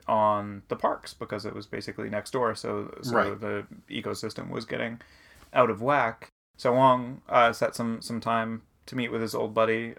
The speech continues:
Speaker 1: President Carter.
Speaker 2: Ah.
Speaker 1: Who, this is canon now that, that they have a relationship.
Speaker 2: Well established.
Speaker 1: Yeah. And is like,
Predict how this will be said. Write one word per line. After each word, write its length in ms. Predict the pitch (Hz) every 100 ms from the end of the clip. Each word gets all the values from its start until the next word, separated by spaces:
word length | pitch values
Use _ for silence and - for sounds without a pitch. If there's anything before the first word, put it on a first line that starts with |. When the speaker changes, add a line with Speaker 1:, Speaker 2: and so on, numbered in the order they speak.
| -
Speaker 1:
President 340 | 113 110 135
Carter. 400 | 127 104 127 - _ 98
Speaker 2:
Ah. 440 | 120 247 233 -
Speaker 1:
Who, 320 | 120 107 107 104 -
this 140 | 110
is 180 | 104 - _ - _ -
canon 400 | - 107 104 120 117
now 260 | 117 123
that, 340 | 139 110 113 123
that 200 | 113 -
they 140 | 110
have 160 | 113 113
a 60 |
relationship. 560 | 117 110 110 123 - 110
Speaker 2:
Well 260 | 131 135
established. 540 | 120 127 92 92 117 -
Speaker 1:
Yeah. 220 | 117 147 - _ -
And 140 | 135 117
is 100 | 110
like, 480 | 110 110 - -